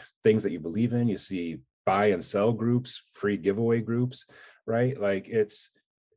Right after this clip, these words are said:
it's easy to forget how good social media still is, given all the kind of negative things that we see these days,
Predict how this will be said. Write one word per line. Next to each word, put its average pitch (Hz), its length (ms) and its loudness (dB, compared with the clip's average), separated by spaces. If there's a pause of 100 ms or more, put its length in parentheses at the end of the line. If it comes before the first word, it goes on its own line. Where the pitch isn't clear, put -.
(140)
it's - 420 -6
easy 131 360 4
to - 120 -8
forget 98 340 0
how 95 180 -4
good 87 240 -8
social 90 320 0
media 90 300 0
still - 320 -6
is, 104 380 0
given 85 300 -2
all 82 180 -4
the 82 100 -8
kind 87 180 -10
of 82 60 -12
negative 85 320 -4
things 101 280 -6
that 110 140 -4
we 113 100 -4
see 120 260 -4
these 120 200 -4
days, 131 360 -2